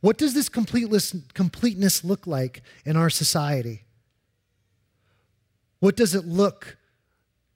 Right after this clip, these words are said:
to be someone who has this respect and power that the Lord imbues us with?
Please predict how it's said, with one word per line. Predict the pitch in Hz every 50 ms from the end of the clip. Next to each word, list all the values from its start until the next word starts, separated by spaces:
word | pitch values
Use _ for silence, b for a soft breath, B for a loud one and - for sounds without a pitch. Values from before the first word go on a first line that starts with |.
| _ -
to | - 180 151
be | 139 190 208 208
someone | - - 202 180 175 175 170 139 - -
who | 196 147
has | - - 175 196 190 185 165 135
this | 170 156 - -
respect | 160 - - - - - 180 175 - - - B B B B B
and | 165 156 123
power | - - 156 175 185 190 165 160 147 131 117 - b b b b b b b
that | 160 -
the | 180 156
Lord | 151 151 151 175 185 196 208 208 196 180 160 147 127 - b b b b b b -
imbues | 135 135 147 - 175 175 190 214 214 202 180 -
us | 143 127 - - 131
with? | 127 113 104 - - - -